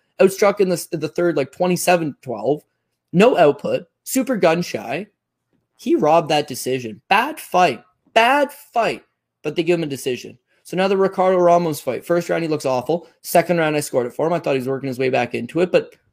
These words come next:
low output. Just he had found Ramos's timing. And then the third round, Ramos just spams a spinning back elbow. He avoids it and then runs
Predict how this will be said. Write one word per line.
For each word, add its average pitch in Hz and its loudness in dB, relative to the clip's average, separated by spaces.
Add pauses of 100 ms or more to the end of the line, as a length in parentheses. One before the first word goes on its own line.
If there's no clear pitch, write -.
low 185 6
output. 139 0
Just 156 -2
he 139 -10
had 139 -4
found 135 -6
Ramos's 131 -6
timing. 156 -6 (300)
And 175 0
then 196 0
the 185 -4
third 220 6
round, 190 4
Ramos 190 4
just - 0
spams 196 4
a 202 -4
spinning 202 -2
back 175 0
elbow. 139 2 (100)
He 185 -4
avoids 185 6
it 131 -2 (120)
and 175 0
then 190 4
runs 190 2